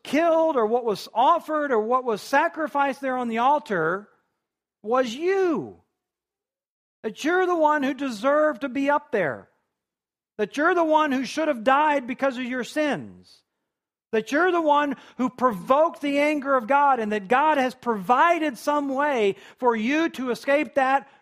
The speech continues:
wrath. And you're going to sit there and you're going to not only make that sacrifice, but then you're going to turn around and you're going to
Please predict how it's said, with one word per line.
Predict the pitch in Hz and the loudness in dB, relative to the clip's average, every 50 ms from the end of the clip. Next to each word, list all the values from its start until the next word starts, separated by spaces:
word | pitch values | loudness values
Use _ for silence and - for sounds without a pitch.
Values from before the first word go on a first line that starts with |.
| _ - | _ -8
wrath. | 175 196 262 294 277 247 196 165 170 175 - - - _ _ _ _ _ | -2 0 2 4 4 4 4 2 2 0 -2 -6 -16 _ _ _ _ _
And | - 196 196 | -6 -6 -4
you're | 196 254 302 330 | -2 0 0 0
going | 262 302 311 294 285 262 | 2 2 2 2 0 -2
to | 254 226 | -4 -4
sit | - - 311 311 311 - | -4 -4 -4 -4 -2 0
there | 269 240 226 220 214 | 0 2 2 2 2
and | 220 226 226 214 226 | 0 0 -2 -2 -2
you're | 233 262 294 311 320 | 0 0 0 0 0
going | 254 285 277 269 269 262 | 0 0 0 0 -2 -4
to | - 240 240 226 | -6 -6 -6 -4
not | 233 254 254 277 294 | -2 0 0 2 2
only | 294 285 285 269 247 233 | 2 2 0 0 0 0
make | 220 214 220 262 302 349 359 - - | 0 0 2 2 2 2 0 -2 -2
that | 285 254 254 233 | -2 0 0 -2
sacrifice, | - - 277 294 311 302 - 254 214 - 226 208 185 190 185 - - - - - _ - | -4 -2 -2 0 0 -2 -4 -6 -6 -2 -2 0 0 -2 -4 -6 -12 -20 -20 -20 _ -2
but | 240 226 196 | -2 0 0
then | 247 254 254 | 0 0 0
you're | 254 277 320 370 | 0 0 0 2
going | 330 349 330 320 | 2 2 2 0
to | 302 | -2
turn | 302 - 277 294 294 | -4 -4 -4 -2 -2
around | 294 269 269 277 294 277 254 214 208 208 - - - - - | -2 -2 -2 -2 -2 0 0 0 0 -2 -4 -8 -16 -10 -6
and | 220 214 220 | -4 -2 0
you're | 247 311 349 349 | 0 2 0 0
going | 277 285 294 285 277 285 269 | 2 2 0 2 0 -2 -4
to | - 262 269 254 226 | -4 -4 -4 -4 -6